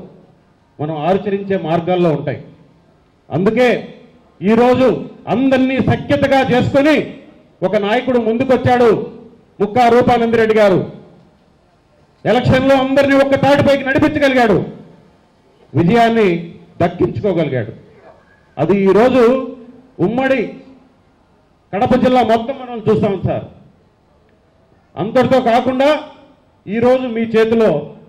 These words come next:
అత్యంత అద్భుతమైన ఒక ఆయుధాన్ని ఇచ్చారు. ఈరోజు కడప జిల్లాని అభివృద్ధి చేయాల్సిన బాధ్యత మీ చేతిలో పెట్టారు.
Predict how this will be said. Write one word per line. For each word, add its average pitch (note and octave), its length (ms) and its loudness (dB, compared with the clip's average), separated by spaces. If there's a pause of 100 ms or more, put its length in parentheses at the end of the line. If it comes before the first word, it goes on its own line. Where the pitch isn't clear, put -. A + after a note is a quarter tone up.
(120)
అత్యంత A3 480 -4
అద్భుతమైన G#3+ 600 -2
ఒక F3+ 200 -8 (840)
ఆయుధాన్ని E3 420 0
ఇచ్చారు. C3+ 260 -6
ఈరోజు B2+ 260 -4 (1160)
కడప B3 260 0
జిల్లాని B3 840 -2
అభివృద్ధి A#3 420 -2
చేయాల్సిన A3+ 500 -2
బాధ్యత A3+ 420 -2
మీ A3 180 -2
చేతిలో F#3 360 -4
పెట్టారు. C3+ 340 -12